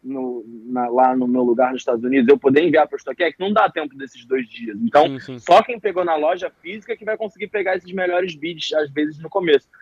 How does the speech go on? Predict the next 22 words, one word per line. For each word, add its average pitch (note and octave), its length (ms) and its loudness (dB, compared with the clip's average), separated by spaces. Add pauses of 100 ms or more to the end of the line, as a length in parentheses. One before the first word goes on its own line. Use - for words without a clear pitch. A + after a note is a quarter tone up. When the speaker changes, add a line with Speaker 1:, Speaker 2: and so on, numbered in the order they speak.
Speaker 1:
Agora, E3 500 4 (200)
o C#3 40 -20
goggles D#3+ 380 -6
já F3 120 -8
tá F3+ 140 -6
batendo F3 360 -8
ali F3+ 180 -8
nos F3 100 -10
duzentos E3 340 -2
e - 40 -20
setenta F#3 400 0
dólares, D3 380 6
sacou? B2 420 0 (160)
O - 80 -8
primeiro F3+ 340 8
que - 100 -10
pegou E3+ 280 4
ali D#3 120 0
na D3+ 140 0
fila, C#3 400 -4 (240)
na C#3 160 -2
loja, C3+ 380 -2